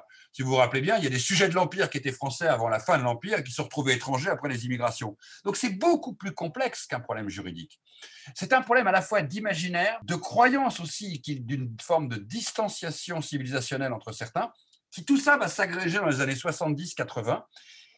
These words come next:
et va d'une certaine fabriquer ce que certains appellent aujourd'hui des racisés.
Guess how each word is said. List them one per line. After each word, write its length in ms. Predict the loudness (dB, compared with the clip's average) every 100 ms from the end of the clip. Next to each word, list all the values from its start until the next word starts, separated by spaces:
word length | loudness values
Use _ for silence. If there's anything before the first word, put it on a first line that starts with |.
| _ _
et 80 | 2
va 140 | 6 6
d'une 120 | 4
certaine 320 | 0 0 2
fabriquer 460 | 4 4 2 0 -6
ce 80 |
que 100 | -2
certains 280 | -2 0 4
appellent 220 | 2 2
aujourd'hui 340 | -2 -2 0 -2
des 80 | 0
racisés. 600 | 2 2 -2 -6 -6